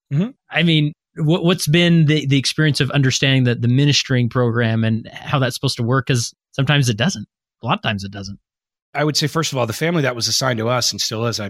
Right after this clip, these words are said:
Speaker 1: I, yeah, that, that is our ministering family that has helped us and, and talked to us. They have been incredibly sweet, and, and I'm grateful for them, particularly early on. I mean, the one dear brother was, I, I have this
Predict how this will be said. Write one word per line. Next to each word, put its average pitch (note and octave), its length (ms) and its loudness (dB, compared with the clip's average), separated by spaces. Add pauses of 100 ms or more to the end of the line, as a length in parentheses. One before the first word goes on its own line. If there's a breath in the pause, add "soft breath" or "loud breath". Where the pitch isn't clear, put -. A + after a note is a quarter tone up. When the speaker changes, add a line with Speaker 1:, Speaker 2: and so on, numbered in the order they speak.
(120)
Speaker 1:
I, B2 120 -16 (180)
yeah, A2 300 -2 (180)
that, G#2 260 -4 (200)
that G#2 140 -4
is G2+ 100 -4
our A2+ 100 2
ministering A2 500 0
family A2 340 0
that G2+ 100 -4
has G2+ 160 0
helped A#2 260 -4
us A2+ 300 -2
and, F#2+ 220 -8
and G2 200 -10
talked A2 280 -4
to G#2 120 -4
us. G#2 220 -2 (720)
They C#3 300 -2
have C#3 200 -2
been A2+ 460 -2 (340)
incredibly C3+ 580 -2
sweet, A#2 480 -2
and, A#2 180 -8
and A2+ 120 -8
I'm G#2+ 120 -4
grateful A#2 400 -4
for G#2+ 140 -8
them, F#2+ 200 -6
particularly B2 400 -8
early A#2 240 -2
on. A#2 160 0
I A#2 40 -2
mean, A#2+ 180 -2 (540 soft breath)
the C#3 120 -2
one C#3+ 220 0
dear C#3+ 160 -2
brother C3+ 340 -2
was, A#2 240 -4
I, B2+ 220 -6
I B2 100 -4
have A#2+ 160 -4
this G#2+ 180 -10